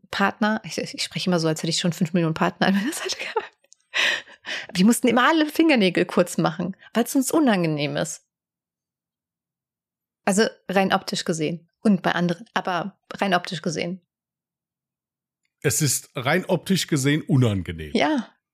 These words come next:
Speaker 1: ich find,
Speaker 2: Mhm.
Speaker 1: also es
Speaker 2: Ja.
Speaker 1: ist sowieso
Speaker 2: Es fühlt sich nicht, es fühlt sich nicht gut an,
Speaker 1: Ja.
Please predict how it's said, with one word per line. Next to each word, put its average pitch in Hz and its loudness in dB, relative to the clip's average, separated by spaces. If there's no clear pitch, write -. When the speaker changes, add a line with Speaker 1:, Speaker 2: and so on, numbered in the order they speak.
Speaker 1:
ich - -2
find, 254 0
Speaker 2:
Mhm. 208 -4
Speaker 1:
also 220 2
es 196 -2
Speaker 2:
Ja. - 2
Speaker 1:
ist 233 0
sowieso 254 4
Speaker 2:
Es 254 -4
fühlt 247 2
sich 208 0
nicht, - 2
es 135 -6
fühlt 214 2
sich 147 2
nicht 175 2
gut 160 2
an, 98 -2
Speaker 1:
Ja. 190 4